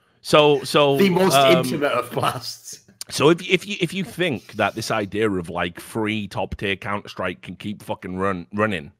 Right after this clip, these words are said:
Speaker 1: um, with just sponsor money, guys, y-, y-, you're gonna have to put your hands in your pockets. You're gonna have to. I, I, I didn't say this back in twenty ten. I didn't say it in twenty twelve. I didn't say it in twenty thirteen. I didn't say it in twenty fourteen.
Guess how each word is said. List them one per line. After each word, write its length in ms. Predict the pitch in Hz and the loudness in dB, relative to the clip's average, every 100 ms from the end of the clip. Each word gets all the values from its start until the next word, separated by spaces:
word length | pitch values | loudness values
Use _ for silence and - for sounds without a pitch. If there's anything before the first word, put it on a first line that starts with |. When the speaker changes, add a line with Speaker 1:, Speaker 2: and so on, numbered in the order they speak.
| _ _ _ _ _ | _ _ _ _ _
Speaker 1:
um, 540 | - 87 87 82 82 98 | -4 -2 -2 -4 -6 -6
with 140 | 101 | -6
just 200 | 98 107 | -4 -10
sponsor 420 | - 101 107 - | -4 -4 -4 -8
money, 360 | 92 80 76 80 _ _ _ _ _ _ - _ _ 101 | -8 -8 -10 -14 _ _ _ _ _ _ -20 _ _ -4
guys, 400 | 95 82 - - _ _ _ _ _ _ | -2 -2 -8 -20 _ _ _ _ _ _
y-, 80 | 131 110 117 107 | -16 -12 -10 -10
y-, 80 | 107 | -8
you're 140 | 113 | -4
gonna 180 | 104 120 | -2 -2
have 100 | 120 | -4
to 60 | - | -6
put 140 | - | -6
your 120 | 120 | -4
hands 200 | 143 180 | -6 -6
in 80 | 123 | -8
your 100 | 90 | -8
pockets. 420 | 87 - 71 - _ | -10 -12 -18 -20 _
You're 160 | - 127 | -10 -6
gonna 120 | 151 | -6
have 160 | 190 - | -6 -8
to. 200 | 107 82 _ _ - | -10 -10 _ _ -14
I, 120 | - - | -14 -4
I, 40 | 107 65 62 | -4 -4 -10
I 40 | |
didn't 220 | 82 110 | -10 -8
say 160 | 113 135 | -6 -6
this 140 | 139 | -6
back 180 | - 143 | -4 -6
in 100 | 135 | -6
twenty 260 | 135 143 156 | -8 -8 -8
ten. 340 | - 143 147 151 - | -4 -2 -4 -8 -12
I 40 | |
didn't 180 | 95 101 | -10 -8
say 140 | 123 | -6
it 60 | 123 | -8
in 60 | 127 | -8
twenty 240 | - 139 | -10 -10
twelve. 380 | 151 139 135 135 - - | -6 -4 -2 -4 -8 -12
I 40 | |
didn't 120 | 92 | -10
say 80 | 107 | -8
it 40 | 117 | -8
in 60 | |
twenty 180 | 135 139 | -8 -8
thirteen. 500 | 151 156 139 139 143 - _ | -6 -6 -6 -6 -8 -12 _
I 40 | |
didn't 100 | 92 | -8
say 80 | 110 | -4
it 40 | 117 | -2
in 80 | |
twenty 200 | 123 139 | -2 -6
fourteen. 520 | 147 147 160 135 123 | -4 -4 -4 -2 -4